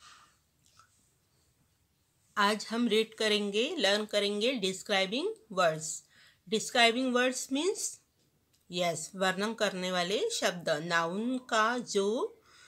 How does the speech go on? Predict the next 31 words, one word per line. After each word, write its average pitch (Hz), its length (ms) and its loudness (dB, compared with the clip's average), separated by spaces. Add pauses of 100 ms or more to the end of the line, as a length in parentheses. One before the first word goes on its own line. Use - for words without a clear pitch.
(200)
अ, 196 60 -2 (1200)
नाउन 190 300 4
के 254 160 0
बारे 190 320 4
में 208 240 -2
जो 240 520 0 (420)
अपने 196 500 -4
को 226 120 -2
अधिक, - 680 -4
अ, 202 300 0
जानकारी 190 540 0
देते 185 420 -4
हैं, 294 260 2
उस 240 460 -10
वर्ड्स 196 440 0
को 226 140 -2
क्या 233 180 0
कहते 233 320 -4
हैं? 302 240 -4
डिस्क्राइबिंग 202 720 -2 (280)
वर्ड्स। 165 520 0 (480)
So 294 240 4 (400)
यहाँ 202 320 0
पे 285 360 -2
कलर 220 280 6
नेम्स 226 460 -2
दिए 208 300 4
गए 196 260 2
हैं, 254 240 -2 (240)
हमें 233 380 -4 (640)
कलर 240 480 2